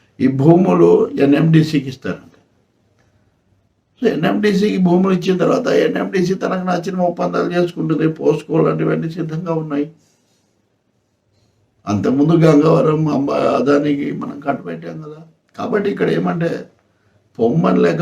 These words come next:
పొగబెట్టినట్టుగా దాన్ని కాపాడుతాము అనే పేరు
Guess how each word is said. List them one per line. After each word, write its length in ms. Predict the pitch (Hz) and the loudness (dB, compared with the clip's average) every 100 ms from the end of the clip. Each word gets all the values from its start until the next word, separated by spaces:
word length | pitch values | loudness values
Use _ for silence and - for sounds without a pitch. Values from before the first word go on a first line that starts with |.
| 175 | -4
పొగబెట్టినట్టుగా 1000 | 139 110 110 107 - 92 82 - 82 87 92 80 - _ _ 185 - - 107 - _ _ _ _ - | -4 -6 -4 -6 -6 -12 -12 -12 -6 -4 -4 -8 -14 _ _ 0 0 -4 -8 -8 _ _ _ _ -6
దాన్ని 180 | 104 110 - | -2 -2 -2
కాపాడుతాము 840 | 92 110 160 156 165 160 160 156 160 151 | 2 2 4 2 2 2 2 2 0 0
అనే 160 | 151 156 - | 0 -2 -2
పేరు 260 | 123 139 | -2 -2